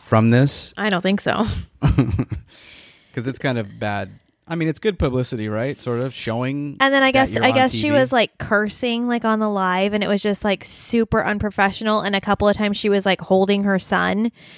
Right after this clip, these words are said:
Speaker 2: and, like, still spewing, like, hate and bad words, and it was just, like, kind of, like, a really weird live. So again, I did not see it personally. I kind of remember this. I'll have to look back in my screenshots. Maybe I did see it.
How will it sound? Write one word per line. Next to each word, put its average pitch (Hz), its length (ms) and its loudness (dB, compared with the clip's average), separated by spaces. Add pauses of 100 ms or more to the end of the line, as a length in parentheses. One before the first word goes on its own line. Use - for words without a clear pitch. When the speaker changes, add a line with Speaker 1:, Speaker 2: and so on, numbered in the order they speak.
(280)
Speaker 2:
and, 226 160 4
like, 196 160 0
still 202 500 2
spewing, 208 540 -2
like, 202 160 0
hate 190 420 -2
and 208 140 0
bad 196 280 2
words, 190 640 2
and 190 340 2
it - 60 -2
was 214 180 2
just, 214 240 2
like, 220 180 2
kind 202 220 -2
of, 196 80 -2
like, 190 200 0
a 180 180 4
really 185 500 2 (300)
weird 180 480 0
live. 151 640 0 (1200)
So 233 220 0
again, 208 460 4
I 220 180 6
did 233 100 4
not 233 260 2
see 214 260 0
it 202 160 0
personally. 226 840 -2 (240)
I 220 100 -4
kind 349 340 -2
of 427 100 -4
remember 185 680 0
this. - 340 0
I'll 202 120 2
have 247 200 2
to 349 100 0
look 233 220 0
back 190 220 0
in 196 100 -2
my 185 120 -4
screenshots. 196 640 -6
Maybe 226 280 0
I 247 140 4
did 214 300 2
see - 240 -2
it. - 160 2